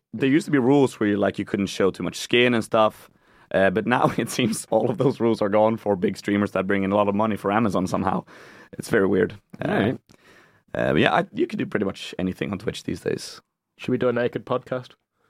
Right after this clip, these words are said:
Speaker 2: Sure.
Speaker 1: I think people would watch it.
Speaker 3: Yeah?
Speaker 1: Yeah, absolutely.
Speaker 2: Ugh.
Speaker 1: <laughs> Who, who, you, like the
Speaker 2: Uh, no, I just imagined myself naked
Speaker 1: <laughs>
Speaker 2: podcasting.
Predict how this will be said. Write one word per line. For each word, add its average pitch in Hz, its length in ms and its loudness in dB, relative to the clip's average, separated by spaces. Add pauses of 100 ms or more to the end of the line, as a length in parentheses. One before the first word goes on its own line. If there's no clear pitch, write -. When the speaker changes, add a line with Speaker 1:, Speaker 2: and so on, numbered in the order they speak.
Speaker 2:
Sure. - 280 -2 (640)
Speaker 1:
I 104 80 0
think 107 200 -2
people 95 240 0
would 87 120 -2
watch - 220 -4
it. - 100 -12 (360)
Speaker 3:
Yeah? 147 180 -2 (460)
Speaker 1:
Yeah, - 120 -6
absolutely. - 360 -10 (240)
Speaker 2:
Ugh. 110 140 -4 (440)
Speaker 1:
<laughs> 156 100 2 (1120)
Who, 135 240 4 (100)
who, 139 320 2 (120)
you, 107 340 0
like 104 180 0
the 104 120 -2 (120)
Speaker 2:
Uh, 113 140 0
no, 123 160 2
I 113 100 2
just 107 180 -6
imagined 120 360 0
myself 117 340 0 (160)
naked 107 480 0
Speaker 1:
<laughs> - 0 -
Speaker 2:
podcasting. 156 880 0